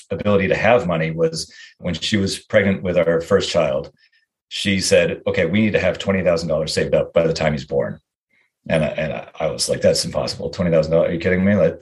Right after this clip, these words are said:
that's, that's like millionaire money. Nobody has twenty thousand dollars." You know, she's a social worker.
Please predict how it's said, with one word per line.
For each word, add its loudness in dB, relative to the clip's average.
that's, -6
that's -4
like 2
millionaire 2
money. -4
Nobody 2
has -4
twenty -6
thousand -2
dollars." -6
You 2
know, 0
she's 0
a -2
social 2
worker. -2